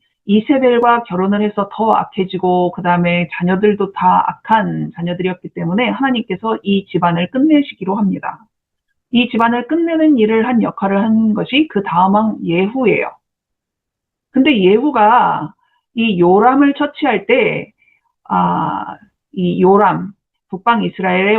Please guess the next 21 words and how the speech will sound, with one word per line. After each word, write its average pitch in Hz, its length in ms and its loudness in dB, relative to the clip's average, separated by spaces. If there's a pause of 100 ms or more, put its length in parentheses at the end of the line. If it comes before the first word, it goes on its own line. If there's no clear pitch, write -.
왕만 214 540 2
처리를 240 300 -4
한 233 120 0
것이 247 180 -4
아니라 180 540 0 (580)
남방 202 520 2
유다의 196 420 0
아하시아까지도 196 1000 -2
죽이게 196 320 -4
됩니다. 165 520 -10 (680)
다시 233 200 0
말해서 262 380 2
아달랴의 277 800 4
아들이 214 300 0
죽은 180 240 -4
거잖아요. 175 500 -6 (1400)
근데 269 400 2
그러면은 262 640 0 (400)
어머니가 269 380 4
얼마나 302 500 4
슬프고 240 640 -2